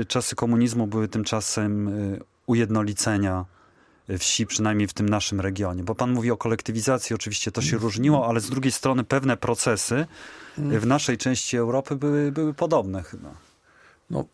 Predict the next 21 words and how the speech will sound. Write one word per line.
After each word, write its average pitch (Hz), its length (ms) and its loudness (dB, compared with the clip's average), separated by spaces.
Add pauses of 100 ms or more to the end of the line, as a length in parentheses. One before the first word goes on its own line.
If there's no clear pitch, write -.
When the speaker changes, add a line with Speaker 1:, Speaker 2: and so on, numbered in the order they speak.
(200)
Speaker 2:
generalnie 131 760 2
rzecz 123 180 -2
biorąc, 113 380 0
wydaje 117 500 2
mi 123 120 -2
się, 147 160 0
że 151 120 2
były 185 220 4
podobne. 135 600 2
To 107 180 -2
znaczy, 120 460 0
że 123 300 4 (360)
i, 147 380 2
i 175 120 -2
tutaj 139 440 4 (100)
na 139 200 6
poziomie 143 560 4
jakby 127 320 2
historii 131 340 0
społecznej 127 600 2
trzeba, 139 420 2